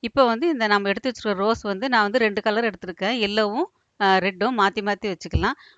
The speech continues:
உங்களுக்கு என்ன விருப்பமான சாமந்தி கூட வைக்கலாம் வேணும்னா, அந்த மாதிரி உங்களுக்கு என்ன விருப்பமான பூவோ அதை வந்து ஜாயின் பண்ணிக்கோங்க. அந்த குத்திட்டு பக்கத்துல, கொஞ்சம் பக்கத்துல குத்துனீங்கன்னா தான் உங்களுக்கு வந்து அந்த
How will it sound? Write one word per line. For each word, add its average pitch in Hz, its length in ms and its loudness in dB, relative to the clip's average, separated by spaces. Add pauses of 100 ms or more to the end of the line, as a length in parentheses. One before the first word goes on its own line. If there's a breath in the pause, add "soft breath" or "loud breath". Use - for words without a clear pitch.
(120)
உங்களுக்கு 226 240 4
என்ன 247 140 2
விருப்பமான 240 600 -2
சாமந்தி 220 340 2
கூட 214 140 0
வைக்கலாம் 196 360 -2
வேணும்னா, 175 420 -2
அந்த 202 180 -8
மாதிரி 226 200 -2
உங்களுக்கு 196 260 -4
என்ன 233 100 -2
விருப்பமான 214 400 -4
பூவோ 220 220 -2
அதை 214 180 -2
வந்து 208 160 -4
ஜாயின் 170 220 0
பண்ணிக்கோங்க. 165 420 -6 (1040 soft breath)
அந்த 214 220 -2
குத்திட்டு 277 420 -2 (160)
பக்கத்துல, 262 480 0
கொஞ்சம் 233 300 -6
பக்கத்துல 240 300 -4
குத்துனீங்கன்னா 202 520 -4
தான் 262 120 0
உங்களுக்கு 214 260 -6
வந்து 190 240 -2 (380 soft breath)
அந்த 208 180 0